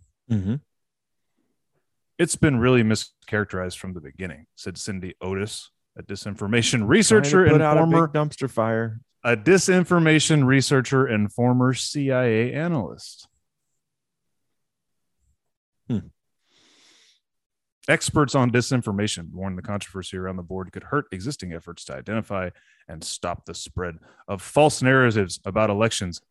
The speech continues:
Speaker 2: and hot button issues in
Speaker 1: What,
Speaker 2: American
Speaker 1: false
Speaker 2: society.
Speaker 1: narratives like people don't have I D cards?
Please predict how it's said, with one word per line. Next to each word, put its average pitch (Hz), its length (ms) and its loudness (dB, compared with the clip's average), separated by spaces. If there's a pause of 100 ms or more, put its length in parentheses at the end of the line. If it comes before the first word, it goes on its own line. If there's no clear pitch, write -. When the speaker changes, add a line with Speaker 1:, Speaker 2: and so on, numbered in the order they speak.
Speaker 2:
and 101 100 -4
hot 107 240 -2
button 107 280 -4
issues 98 360 -6
in 95 140 -10
Speaker 1:
What, - 80 -6
Speaker 2:
American 95 340 -2
Speaker 1:
false 117 280 0
Speaker 2:
society. 113 100 -2
Speaker 1:
narratives 113 300 0
like 101 140 -2
people 104 220 -2
don't 101 140 -2
have 95 220 -4
I 95 100 -2
D 92 160 -8
cards? 113 440 -10